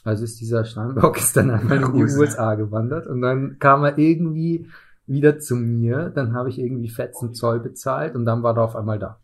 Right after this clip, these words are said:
Speaker 1: Waren auch nur, keine Ahnung, eineinhalb Monate. <laughs> Aber, ähm, ja, es funktioniert.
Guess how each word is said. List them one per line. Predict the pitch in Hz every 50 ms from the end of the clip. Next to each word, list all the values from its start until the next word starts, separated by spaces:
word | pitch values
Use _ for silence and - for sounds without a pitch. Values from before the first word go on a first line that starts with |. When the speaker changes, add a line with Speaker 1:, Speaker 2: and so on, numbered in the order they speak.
| _ _ _ _ _ _ -
Speaker 1:
Waren | 123 104 120 123 131 143 151 -
auch | 139 135 131 135
nur, | 135 135 135 139 135 135
keine | 135 131 123 120 113
Ahnung, | 110 104 98 101 -
eineinhalb | 127 131 135 131 127 117
Monate. | 120 120 123 131 139 147 143 160 160 175 180 - - -
<laughs> | 110 - - - - - 349 277 202 320 302 - - 320 - - - 294 - 175 - - - - - - - - - - - - - - - - - - - 427 453 - - - - - - - - - - _ _
Aber, | - 123 120 120 123 123 117 123 127 127 123 123 123 123
ähm, | 127 120 120 117 117 123 123
ja, | 120 120
es | 131 -
funktioniert. | - 165 165 160 - - 190 165 139 117 104 98 104 -